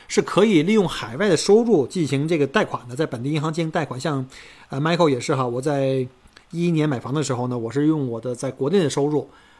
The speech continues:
呃，然后呢，在本地银行可以去贷款的。但是现在呢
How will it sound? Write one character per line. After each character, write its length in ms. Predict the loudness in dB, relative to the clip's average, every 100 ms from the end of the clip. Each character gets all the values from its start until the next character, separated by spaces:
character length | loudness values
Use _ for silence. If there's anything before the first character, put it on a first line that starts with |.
| _ -18
呃， 180 | -14 -12
然 100 | -6
后 140 | -4
呢， 80 | -2
在 180 | -4 -6
本 160 | -6
地 140 | -4 -2
银 100 | -2
行 140 | -4
可 80 | -6
以 160 | -6
去 480 | -8 -10 -8 -6 -8
贷 160 | -8 -8
款 180 | -10 -16
的。 120 | -18 -20 -20 -4
但 120 | 0
是 80 | 0
现 240 | 2 2
在 280 | 2 2 2
呢 240 | 0 -2